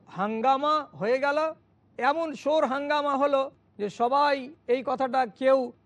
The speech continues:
দেখার উৎসাহে, কেউ জানবার উৎসাহে সবাই এক এক করে মদিনার দিকে আসতে আরম্ভ করলো। মদিনা এখন একটা, যাকে আল্লাহ রসুল তাবা বলেছেন, একটা শান্তির নগরী,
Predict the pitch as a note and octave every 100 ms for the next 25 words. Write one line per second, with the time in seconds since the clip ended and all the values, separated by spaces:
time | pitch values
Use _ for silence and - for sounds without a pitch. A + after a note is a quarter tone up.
0 | - E3 A3 - C#4 D#4 D#4 A#3+ - C4+
1 | B3+ F3 - _ _ - C#4 D4 F3 A#3
2 | A#3+ A#3+ D4+ D#4 D4+ - C#4 C4 A3+ E3
3 | _ _ _ _ B3+ C4+ C#4+ B3+ C4 B3
4 | B3 A#3+ C#4 B3+ A3+ - _ F#3+ B3+ D4
5 | D4 B3 B3+ B3 A#3 A#3 A#3 A3 A3 G#3+
6 | F#3 G#3+ G3 E3+ - _ G3 A#3 D4 D#4
7 | C#4 C4+ C#4+ C#4 A3+ _ _ - G#3 B3+
8 | G#3+ E3+ A3 C#4 G#3+ A#3 D4 C#4+ B3+ D4
9 | B3 - G#3+ G#3+ C#4+ E4 D#4+ D4+ C4+ A3
10 | A3 _ - B3+ C#4 - A3 A3+ G3+ C4+
11 | D#4+ E4 D4+ C#4 A3